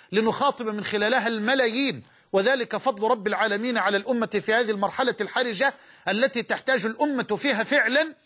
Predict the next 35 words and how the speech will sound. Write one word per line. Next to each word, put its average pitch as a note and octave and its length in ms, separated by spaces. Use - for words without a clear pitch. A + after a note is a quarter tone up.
إلى C4+ 160
أن A3+ 300
تسمع A3+ 380
عن G#3+ 340
الله A3+ 260
جل G3 340
وعلا A3 300
وعن G#3 240
رسوله C4 460
صلى A#3 320
الله A3+ 400
عليه G#3+ 160
وآله A#3+ 280
وسلم C4 320
من A3+ 160
العلماء A3 600
الربانيين A#3 600
والدعاة A3 460
الصادقين، A#3 640
ممن C#4+ 520
لا C#4 320
يستطيع C4 460
كل C#4 320
مسلم B3+ 400
في A#3+ 200
أنحاء C4 560
الأمة C4+ 460
وأرجاء A3 520
الأرض A#3 460
أن D4 140
يتابعهم B3 600
أو A3 140
أن G#3+ 100
يسمع A#3 260
علمهم. A3 500